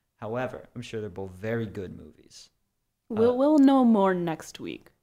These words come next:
Speaker 1: Yes.
Speaker 2: The rain is messing with us today.
Speaker 1: I will, however, say that the next Forum event, which will be in two weeks from Tuesday, is Punk the Capital.
Speaker 2: Yes.
Speaker 1: Where we have the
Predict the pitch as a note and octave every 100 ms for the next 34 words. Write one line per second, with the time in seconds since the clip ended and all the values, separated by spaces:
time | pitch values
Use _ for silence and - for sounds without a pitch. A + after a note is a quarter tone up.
0 | _ - G3 F3 F#3+ G3+ A3 G#3 F3+ C#3
1 | - F#2 D#2 - - - - A#2+ - -
2 | _ _ _ _ _ _ _ _ _ -
3 | C3 C3 E3 F#3 G3 D#3 B2+ B2 A2 A2+
4 | B2 A#2 A2 - - A#2 A2+ - - -
5 | C#3 C3 G#2+ G2+ G2+ G#2+ A#2 A2 G#2+ G2
6 | - C#3 A#2+ - G2 - G#2 G2 F#2+ F#2
7 | - C3+ - A#2 A#2+ C3 E3+ G3 G3+ _
8 | F3+ A#3+ A#3 F#3+ - - _ _ _ _
9 | B2 B2 A#2+ A#2 A#2 A#2+ B2 A#2+ A2+ G#2+
10 | G#2+ G#2 B2 - A2+ - G#2 G#2 G2